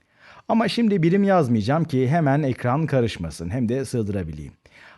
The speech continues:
Artı kamyonun kütlesi yani iki bin. Kamyonun ilk hızı ne? Sıfır. Başlangıçta sabit çünkü, hareketsiz.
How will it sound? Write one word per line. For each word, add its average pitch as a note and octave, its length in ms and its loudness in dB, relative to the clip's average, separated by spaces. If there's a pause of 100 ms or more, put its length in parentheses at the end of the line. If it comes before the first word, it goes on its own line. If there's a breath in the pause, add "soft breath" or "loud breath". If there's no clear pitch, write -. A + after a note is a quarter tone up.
Artı B2+ 460 0
kamyonun C#3 440 2
kütlesi F2+ 460 -6
yani C3 460 0
iki G#2+ 260 -6
bin. C2+ 100 -14 (420)
Kamyonun F#3+ 440 2
ilk G#3+ 200 0
hızı F3 220 2
ne? D#3 220 0 (140)
Sıfır. - 500 -8 (600 loud breath)
Başlangıçta C3+ 580 0
sabit C3 420 2
çünkü, E2 440 -10
hareketsiz. G2+ 840 -6